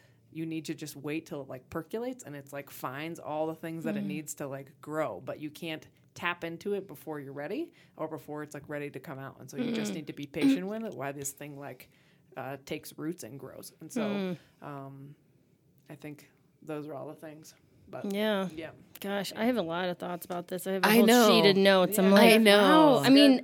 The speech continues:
Speaker 1: Good.
Speaker 2: so, like, being the honest narrative and the story, um, he was telling himself, like, you know, going off of those ideas. Like, I remember, like, I've talked about how I grew up shy and being told I was shy and, "Oh, you're so quiet."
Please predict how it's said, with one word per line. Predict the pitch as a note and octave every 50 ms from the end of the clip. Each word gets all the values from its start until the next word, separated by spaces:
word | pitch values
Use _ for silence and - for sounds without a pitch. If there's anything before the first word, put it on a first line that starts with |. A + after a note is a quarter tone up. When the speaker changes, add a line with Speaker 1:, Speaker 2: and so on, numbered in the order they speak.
| -
Speaker 1:
Good. | - A#3
Speaker 2:
so, | - C#4+ C#4 C4
like, | B3+ B3 A#3 G#3 G3
being | G#3 A#3+ A3+ A#3+ A#3 A#3 -
the | A#3 G3+ -
honest | - A#3 B3+ C4 C4 B3
narrative | A3+ A3 A3 A3+ A#3 A3+ - A#3 A3 G3+ - _
and | - A3 A3+ A3+ A3+ A3+ A3
the | G#3+
story, | G#3+ - - - G#3 G3 F#3+ G3 F#3+ F#3+ F#3+ F#3+ F#3+ - _ _ _ _ _ _ _ _ _ _ _ -
um, | G#3 G3+ G3 F#3 F3+ F3 F3 F3
he | F#3 G#3+ G#3
was | F#3+ F3+ -
telling | - G3+ F3+ F3+ F#3
himself, | F#3 F#3+ F3+ - F#3 F#3 F3+
like, | - F3+ F#3 F3+ - -
you | - A3+ G#3
know, | F#3+ F#3
going | F#3+ F3+ G3+ F#3+ F#3 F#3
off | F#3 F#3 -
of | G3 F#3
those | F#3 F#3 F3+ F3+
ideas. | E3 E3+ E3 E3 E3+ E3+ F3 F#3 A3 C4 B3 A#3+
Like, | A3+ G#3+ G#3 F3+ - - _ - - - - - _
I | A3+ A3+
remember, | A3+ A3+ A#3 A#3 A3+ A3 G#3+ G#3+ G#3 G#3 G#3 G3+ G3 G3 -
like, | G#3 G#3+ G3+ - - - - - _ _ _ _ _ -
I've | G#3 F#3+
talked | F3+ G3+ F#3+ F#3 F#3
about | F#3 F3 -
how | F3 F#3+ F#3 F3 E3+ E3+
I | E3 F3
grew | E3+ - F3+ F3
up | D#3 - -
shy | - - - D4+ C4+ C4 B3+ B3 B3 B3 A#3+ A#3 A3+ A3 A3 G#3+ -
and | G3 F#3+ F3+ F#3 F3
being | F3+ E3 E3 E3
told | - - - - A3 A3+ A#3 A3
I | A3 A3+ A#3
was | A#3 A3+
shy | - - G#3 F#3+ F#3+ F#3+ F#3+
and, | G3 F3+ E3 D#3+ D#3
"Oh, | - F3 F3 E3+
you're | E3 D#3+ D#3+
so | D#3 - E3+ E3
quiet." | - - - - G#3+ G3+ G3+ G3 G#3 C4 D#4 F4+ F4+ -